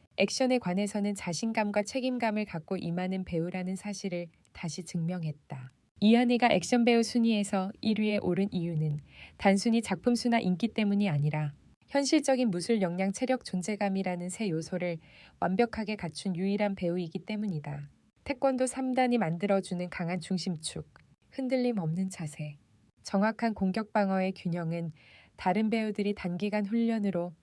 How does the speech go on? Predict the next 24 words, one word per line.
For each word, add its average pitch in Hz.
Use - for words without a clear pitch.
따라잡기 220
어렵다. 151
게다가 233
그녀는 220
화면에서 240
강한 190
리더십과 165
카리스마를 214
자연스럽게 180
뿜어내며 190
강한 226
여성 202
캐릭터에 214
최적화된 220
분위기를 185
지니고 190
있다. 143
결국 220
이한희는 233
액션 190
미학, 170
실전 277
기반 202
무술, 165